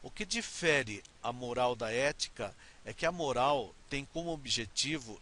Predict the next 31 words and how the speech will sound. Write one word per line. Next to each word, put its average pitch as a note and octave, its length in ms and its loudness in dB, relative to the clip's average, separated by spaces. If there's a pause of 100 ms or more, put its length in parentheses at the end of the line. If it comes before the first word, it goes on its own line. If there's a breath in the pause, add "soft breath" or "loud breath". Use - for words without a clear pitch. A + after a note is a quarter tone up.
(100)
estabelecer D#3 840 0
um B2+ 80 -8
convívio A2 600 -10
social A#2+ 720 2 (420 loud breath)
de C#3 120 2
acordo D#3+ 420 -2
com F3+ 160 -4
aquilo G3+ 380 -6
que - 100 -4
a G3 60 -4
sociedade D#3+ 580 2
espera. A2 560 0 (580 loud breath)
Já D#3 260 4
a B2+ 40 4
ética B2+ 480 0
se - 160 2
busca C#3 420 -4
entender E3+ 560 -4
os F3+ 80 2
sentidos F#3 760 -2
dos D#3+ 200 -8
valores C3 500 -2
morais. B2 600 -2 (360 loud breath)
Seria E3 380 0
dizer C#3+ 360 4
que - 120 -2
a D3 80 4
ética B2+ 720 0 (140)
tem D3 160 -2
autonomia D3+ 680 -4
pessoal. G#2+ 680 -4